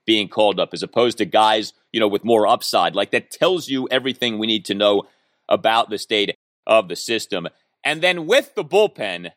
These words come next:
I mean, look, we're not gonna spend a ton of time on what each guy did here, but the bullpen was just wretched.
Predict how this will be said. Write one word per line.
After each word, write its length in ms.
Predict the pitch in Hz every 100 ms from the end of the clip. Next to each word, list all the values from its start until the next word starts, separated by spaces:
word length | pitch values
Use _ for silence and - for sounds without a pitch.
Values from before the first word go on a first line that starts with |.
| _
I 100 | 139
mean, 160 | 156 151
look, 240 | 156 -
we're 60 | 147
not 180 | 185 180
gonna 160 | 156
spend 260 | - 165 147
a 60 |
ton 200 | - 160
of 60 | 139
time 280 | - 139 127
on 80 | 117
what 160 | 120
each 180 | 123 -
guy 200 | 117 107
did 200 | 87 123
here, 320 | 104 82 80
but 220 | - 139 -
the 120 | 147
bullpen 600 | 165 247 285 - 127 117 - _
was 220 | 151 175
just 260 | - 277 -
wretched. 440 | 160 226 - 90